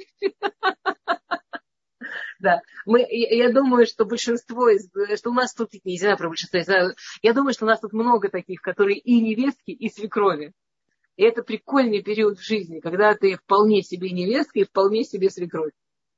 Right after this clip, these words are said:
А, то, что родителям должны дети, и при этом родителям нельзя в пользу своих удобств эксплуатировать жизнь своих детей –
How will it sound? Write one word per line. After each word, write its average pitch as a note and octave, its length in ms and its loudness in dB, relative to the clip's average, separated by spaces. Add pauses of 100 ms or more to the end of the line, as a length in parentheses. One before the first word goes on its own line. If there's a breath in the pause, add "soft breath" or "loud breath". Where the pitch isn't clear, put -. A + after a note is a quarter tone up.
(220)
А, D#3+ 300 0 (440)
то, A3+ 100 8
что A#3 140 -2
родителям F#3+ 720 -4
должны F3 380 -4
дети, F3 360 0
и D#3 60 -4
при - 160 -2
этом F#3 260 2
родителям D#3+ 560 -6
нельзя D#3+ 320 -2
в - 100 -18
пользу F3 280 -2
своих E3+ 320 -8
удобств F3+ 320 -2
эксплуатировать E3 680 -6
жизнь E3 180 -8
своих D3+ 260 -6
детей – B3+ 460 -2